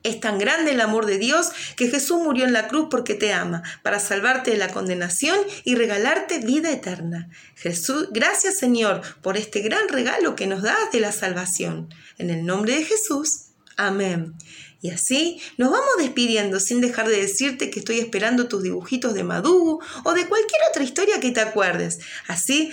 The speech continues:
recibirás de regalo libros sin palabras para que puedas contarle a otros amigos del amor de Dios. Y seguramente recibirás otro regalito. Mi número es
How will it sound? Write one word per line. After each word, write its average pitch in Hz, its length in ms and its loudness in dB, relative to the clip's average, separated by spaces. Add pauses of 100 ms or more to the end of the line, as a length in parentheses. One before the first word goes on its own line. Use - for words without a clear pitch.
(160)
recibirás 247 560 0
de 349 100 4
regalo 247 420 2
libros 427 400 4
sin 247 220 0
palabras 180 540 0 (240)
para 190 200 0
que 190 120 0
puedas 294 300 2
contarle 226 440 0
a 220 80 2
otros 226 380 -2
amigos 285 400 2
del 196 160 4
amor 180 300 0
de 180 100 -2
Dios. 170 400 -4 (280)
Y 185 100 -2
seguramente 185 760 0
recibirás 196 680 -2
otro 508 360 2
regalito. 185 600 -4 (460)
Mi 202 140 0
número 196 340 2
es 370 220 2